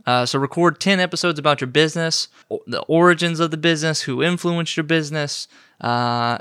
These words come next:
and you can even, like, interview your favorite customers. Sit down and say, "Hey, you know, you, you've been a favorite customer of ours, you're a favorite client of ours. What do you think about our business?" And just kinda sit down and talk with them about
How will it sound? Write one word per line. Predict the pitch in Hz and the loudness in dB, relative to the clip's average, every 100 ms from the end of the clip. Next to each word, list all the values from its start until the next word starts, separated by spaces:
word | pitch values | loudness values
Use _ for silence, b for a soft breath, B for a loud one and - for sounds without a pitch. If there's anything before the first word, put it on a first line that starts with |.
| - | 0
and | 156 | 0
you | 151 | 2
can | 180 | 2
even, | 175 160 | 4 4
like, | 139 | 4
interview | 151 156 147 147 143 131 | 4 6 8 8 6 4
your | 127 | 2
favorite | 143 127 - | 2 0 2
customers. | 139 - 90 50 - - | 0 0 -6 -6 -2 2
Sit | 135 | 4
down | 131 127 | 6 6
and | 123 | 4
say, | 117 | 0
"Hey, | 131 135 | 2 2
you | 123 | 0
know, | 113 | -2
you, | 117 113 | -4 -6
you've | 117 120 117 113 | -4 -2 -2 -2
been | 123 117 113 - | -2 -2 -4 -2
a | 117 113 113 | -2 0 -2
favorite | 135 120 104 | 0 0 0
customer | 175 - 165 | -4 -2 -2
of | 160 | 0
ours, | 160 160 127 | 2 0 0
you're | 113 | -2
a | |
favorite | 127 123 - | -2 -2 -2
client | 156 160 160 | 0 2 2
of | |
ours. | 151 151 151 - - | 4 4 4 0 0
What | 165 202 | 2 2
do | |
you | 247 | 2
think | 165 | 2
about | 113 82 | 0 -2
our | |
business?" | 92 87 87 - | -4 -6 -4 -2
And | 151 | 0
just | 165 | 0
kinda | 202 170 | 0 -2
sit | - 139 | 0 -2
down | 143 147 160 | 0 0 0
and | 151 | 0
talk | 156 165 | -2 -2
with | 165 | -2
them | 170 | 0
about | 165 151 160 165 | 0 2 2 2